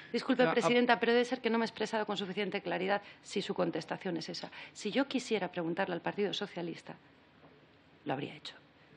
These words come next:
Speaker 1: Pero como es de usted de quien quiero tener la información, es a usted a quien le pregunto si conoce a qué puede deberse esa actitud claramente exculpatoria de su vicepresidenta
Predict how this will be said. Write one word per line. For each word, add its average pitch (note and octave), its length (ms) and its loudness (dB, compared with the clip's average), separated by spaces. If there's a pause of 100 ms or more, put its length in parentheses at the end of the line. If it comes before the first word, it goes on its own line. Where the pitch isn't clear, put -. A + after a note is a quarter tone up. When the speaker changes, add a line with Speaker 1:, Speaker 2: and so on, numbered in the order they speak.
(100)
Speaker 1:
Pero F#3+ 200 0
como A#3 180 2
es - 180 -4 (120)
de F#3 120 -2
usted F3+ 380 0
de F3+ 100 -2
quien F3 160 -2
quiero A3+ 220 2
tener F3+ 240 0
la D#3 80 2
información, F3 720 -2
es A3+ 120 0
a - 20 0
usted A3 240 -2
a F#3+ 60 2
quien F3+ 200 0
le F3+ 80 0
pregunto F#3 480 0 (160)
si - 200 2
conoce A3+ 520 4 (340)
a F#3+ 120 0
qué B3 100 6
puede A3+ 300 6
deberse F#3+ 480 2 (220)
esa A#3+ 200 8
actitud A3+ 440 2 (560)
claramente A3+ 460 8
exculpatoria G3 640 4
de F3+ 80 4
su G3 140 0
vicepresidenta F#3+ 800 0